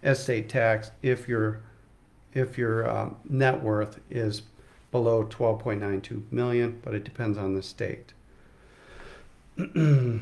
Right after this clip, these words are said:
Uh, in twenty twenty-six, the estate tax exemption is scheduled to go back down.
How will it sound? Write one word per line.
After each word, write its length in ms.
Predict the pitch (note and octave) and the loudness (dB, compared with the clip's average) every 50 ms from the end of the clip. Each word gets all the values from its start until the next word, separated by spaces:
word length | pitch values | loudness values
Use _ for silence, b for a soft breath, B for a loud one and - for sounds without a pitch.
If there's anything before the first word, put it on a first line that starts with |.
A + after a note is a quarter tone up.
| B B B B B B B B - - | B B B B B B B B -6 0
Uh, 280 | C3+ C3 C3 B2+ B2 C3 - | 4 6 6 6 6 4 2
in 100 | C3 B2 | 2 0
twenty 280 | - - F3+ F3 E3 D#3 | 2 2 4 4 4 4
twenty-six, 800 | - - D#3 D3 C#3 B2+ - - - C#3+ C3+ C3 - - - | 4 4 4 4 4 2 0 0 2 2 2 2 0 -8 -8
the 180 | - B2+ A2+ A2+ | -4 0 0 2
estate 400 | A2+ G#2 G#2+ - - A#2+ A2+ - | 2 0 -2 -2 -4 -6 -4 -2
tax 280 | C3+ A#2 A2 A2 A2 | 0 0 0 0 -2
exemption 540 | - G#2+ G#2 A2 A2+ G#2+ G#2+ G#2+ - G2+ G2+ | -4 -6 -4 -2 -2 -2 -2 -4 -4 -2 -2
is 160 | G2+ G2 F#2+ | -2 -2 -4
scheduled 480 | - - - - A#2+ A2 G2+ A2 G#2+ - | -6 -10 -6 -4 -2 -2 -2 -2 -6 -6
to 60 | - | -6
go 260 | G#2+ A2 G#2 G#2 G2+ G#2 - - - - - | -4 -2 -2 -2 -2 -6 -12 -18 -20 -10 -4
back 300 | - C3 A#2 A2 A2 - | -2 0 0 0 -2 -2
down. 440 | - C#3 C#3 C#3+ C#3+ C#3+ C#3+ C#3 | 0 2 4 6 6 6 6 4